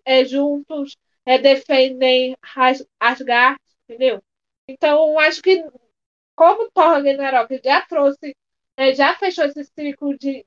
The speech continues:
de ele se sentir renegado, abandonado, e, e, e trouxe essa, essa relação mais forte com deles, do, do Loki com Asgard, o Loki se sentindo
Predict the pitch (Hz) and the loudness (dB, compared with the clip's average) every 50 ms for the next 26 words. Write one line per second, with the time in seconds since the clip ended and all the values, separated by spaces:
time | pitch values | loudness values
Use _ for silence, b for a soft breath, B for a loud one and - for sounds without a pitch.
0 | _ - 262 247 - 262 - _ - 269 - _ _ 254 247 _ _ 269 247 247 | _ -4 -4 -2 -2 -8 -12 _ -20 -20 -20 _ _ -20 -20 _ _ -10 -10 -8
1 | 247 233 262 226 226 - 233 233 233 233 220 208 202 190 180 - _ _ _ _ | -8 -8 -10 -10 -6 -2 0 2 2 2 0 -2 -4 -10 -18 -18 _ _ _ _
2 | _ _ _ _ 220 220 220 233 226 220 220 220 214 220 240 277 311 320 302 254 | _ _ _ _ -4 -2 0 0 0 0 0 -6 -6 -4 -2 0 0 0 0 -2
3 | 240 - - 185 180 - _ _ _ _ _ _ _ - 254 262 262 254 - - | -4 -6 -14 -14 -16 -16 _ _ _ _ _ _ _ -6 -4 -2 -2 -4 -6 -10
4 | _ 262 262 254 254 254 247 240 226 226 - _ _ _ _ _ _ 254 262 262 | _ -6 -4 -4 -4 -4 -6 -6 -8 -10 -12 _ _ _ _ _ _ -6 -6 -6
5 | - 285 254 262 254 - - 294 254 - - - 254 254 247 - 294 262 254 247 | 0 4 4 4 4 2 -4 -6 -8 -8 -6 -2 -2 -2 -2 0 0 2 2 2
6 | 240 233 233 226 226 220 214 - - _ _ 226 240 233 277 262 254 262 254 240 | 2 0 -2 -2 -4 -4 -6 -8 -12 _ _ -4 -2 -2 -2 -2 -2 0 0 0
7 | 240 240 240 - 254 233 233 226 240 240 226 233 - - - - _ _ _ - | -2 -2 -2 -4 -4 -4 -4 -4 -6 -6 -6 -8 -14 -20 -20 -20 _ _ _ 2
8 | 277 285 294 277 277 - - - _ _ _ 247 240 226 220 214 - _ _ _ | 4 6 6 4 2 -2 -12 -20 _ _ _ -10 -8 -8 -10 -10 -14 _ _ _
9 | _ _ _ _ _ - 269 277 285 302 285 285 269 262 - - - _ _ _ | _ _ _ _ _ 2 4 4 4 4 2 -2 -4 -4 -8 -16 -20 _ _ _
10 | _ _ - 247 226 _ _ _ _ _ _ 262 254 247 240 247 240 - 262 262 | _ _ -16 -16 -16 _ _ _ _ _ _ -2 2 2 2 2 0 -4 -10 -10
11 | _ - 262 254 240 233 233 _ _ _ - 233 247 247 240 - 240 240 240 240 | _ -4 -4 -4 -4 -8 -14 _ _ _ -4 -2 -2 -2 -4 -4 -2 0 0 2
12 | 240 233 226 226 220 _ _ _ _ _ _ _ _ _ _ _ - 285 254 254 | 0 0 -2 -4 -6 _ _ _ _ _ _ _ _ _ _ _ -12 -10 -8 -2
13 | 247 247 240 240 - 262 254 254 269 262 247 - 277 262 - - 277 262 262 | -2 -2 -2 -2 -4 -6 -6 -4 -8 -10 -8 -8 -12 -12 -10 -10 -10 -10 -10